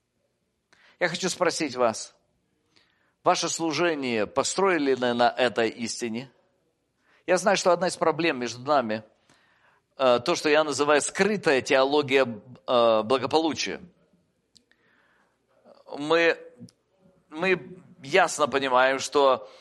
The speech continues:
э, Евангелие благополучия — это ложное Евангелие, но мы можем это иметь в виду где-то, в каких-то предположениях, которые вы можете,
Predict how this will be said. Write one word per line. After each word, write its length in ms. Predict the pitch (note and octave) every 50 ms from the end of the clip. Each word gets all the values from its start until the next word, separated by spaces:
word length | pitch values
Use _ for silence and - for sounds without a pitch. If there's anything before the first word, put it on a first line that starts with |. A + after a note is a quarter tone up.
| - - _ _
э, 160 | - A#2+ A#2+ B2+ B2+ - -
Евангелие 460 | C#3 C3+ C3+ C#3+ D#3 D#3+ D#3 D3+ D3+ D3
благополучия — 720 | C#3 D3 C3 C3+ A#2+ C#3+ D3 D#3+ F3 E3 - - D#3+ C#3
это 580 | B2 C#3 C#3+ C#3+ - D3 C#3+ C#3 C3 A#2 - - - - _ _
ложное 680 | A#2+ B2+ C3 B2+ C3 D3 E3 F#3+ F3 C#3+ - A2+ A#2 A#2
Евангелие, 580 | A#2 A#2+ B2+ A#2 G#2 F#2 G2 F#2+ F2+ D#2+ - -
но 220 | D3 D3+ D#3+ F3+
мы 200 | F#3 F#3 G3+ A3
можем 680 | A3+ B3 C4 B3+ A#3 F#3+ C#3 B2+ B2+ A#2+ A#2 A2+ A2 - _ _ _ _ _ _ _ _ _ _ _ _ _ _ _ _ _ _ _ _ _ _ _ _ _ _ _
это 380 | - D#3 F3 F#3+ F3+ G3+ F#3+ F#3
иметь 560 | - - F3 F3 F3+ F#3 G3+ G#3 G3 - -
в 60 | D#3+
виду 520 | D3+ D3+ E3+ A3+ A3+ F#3+ F3+ B3 A#3 G3 D3+
где-то, 440 | C#3 C3+ B2 C3+ C3 G#2+ B2+ A#2+
в 60 | - -
каких-то 440 | D#3 D3+ - F3+ E3+ - - F3+
предположениях, 1160 | - F3 F3+ F3 - - F3+ F3+ F#3 F#3 E3+ E3 F#3+ F#3+ D#3+ C3+ A#2+ A2 G#2 G2+ G2 F2+ - - - _ _ _ _ _ _ _ _ _
которые 480 | D3 C#3+ A#2+ - F3 F3 E3+ E3+ E3+
вы 180 | D3 D3 F3 E3+
можете, 840 | E3+ F3 F#3+ G3 F3 D#3 F3 E3+ C#3 - - E3 D#3+ D#3+ D3 B2+